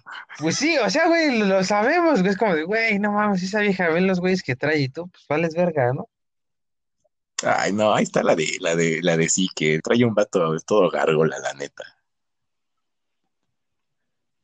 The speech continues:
Speaker 1: Bueno, pero es, tiene otra, ¿no? O sea, como hombre sabemos que si no tienes el físico, tienes el varo. O, o eres muy sociable, güey.
Speaker 2: Bueno, eso sí.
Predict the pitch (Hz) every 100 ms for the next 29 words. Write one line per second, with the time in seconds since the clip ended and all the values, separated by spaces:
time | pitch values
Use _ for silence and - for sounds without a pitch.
0 | _ _ _ _ _ _ _ _ _ _
1 | _ _ - - - - 240 220 151 151
2 | 156 151 165 170 175 180 147 117 139 165
3 | 196 175 147 170 180 220 233 208 160 165
4 | 180 156 - 113 127 131 151 175 143 123
5 | 147 160 139 117 131 131 110 104 104 98
6 | _ _ _ - 107 104 104 101 98 -
7 | _ _ _ - 120 147 147 147 139 120
8 | 127 117 104 92 _ _ _ _ _ _
9 | _ _ _ _ _ _ _ _ _ _
10 | _ _ - 95 92 87 82 82